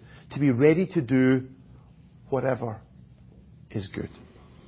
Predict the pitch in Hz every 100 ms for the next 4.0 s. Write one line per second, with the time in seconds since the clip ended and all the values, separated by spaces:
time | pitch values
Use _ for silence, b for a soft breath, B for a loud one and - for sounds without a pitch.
0 | - - - - - - - - - -
1 | - - - 147 190 208 - - B -
2 | 165 160 185 208 185 175 165 - 151 156
3 | 135 - B B - 139 127 117 -